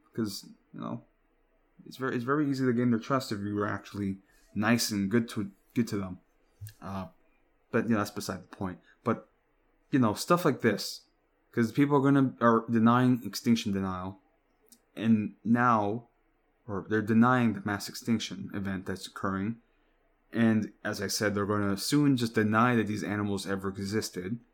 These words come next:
So they will just, they just won't teach about it. Uh, it's insane. It's insane. And I'm sure these are the same people who they believe,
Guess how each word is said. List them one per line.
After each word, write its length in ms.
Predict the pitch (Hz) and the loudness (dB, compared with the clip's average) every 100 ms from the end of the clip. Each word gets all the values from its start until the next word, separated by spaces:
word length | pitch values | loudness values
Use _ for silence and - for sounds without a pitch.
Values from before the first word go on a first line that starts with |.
| _ | _
So 160 | - 98 | -8 -2
they 100 | 104 | -2
will 100 | 101 | -2
just, 300 | 104 - 101 | -8 -8 -4
they 140 | 110 | -2
just 180 | 107 107 | -2 -6
won't 160 | 101 | -6
teach 260 | - 127 117 | -4 -2 -2
about 300 | 95 95 92 | -4 -6 -6
it. 160 | 95 - _ _ _ _ _ _ _ - | -10 -14 _ _ _ _ _ _ _ -10
Uh, 260 | 98 90 85 _ _ _ _ _ _ _ _ _ _ _ _ _ | -8 -8 -10 _ _ _ _ _ _ _ _ _ _ _ _ _
it's 200 | - 113 | -12 -8
insane. 540 | 110 95 113 98 98 - | -8 -6 -6 -6 -6 -8
It's 180 | 110 - | -6 -2
insane. 480 | 113 123 104 90 - | 0 0 0 -2 -8
And 240 | 95 98 | -6 -4
I'm 80 | 98 | -4
sure 240 | 110 143 | 0 2
these 160 | 139 127 | 2 2
are 60 | 123 | 2
the 80 | |
same 240 | 110 131 131 | 2 2 2
people 520 | 131 120 120 120 117 - _ _ _ _ - | 0 0 0 -2 -4 -14 _ _ _ _ 0
who 380 | 113 107 101 98 _ _ _ _ _ _ _ _ _ _ _ - | 2 4 0 -4 _ _ _ _ _ _ _ _ _ _ _ 0
they 160 | 117 | 2
believe, 560 | 113 120 117 120 113 | 4 4 8 8 8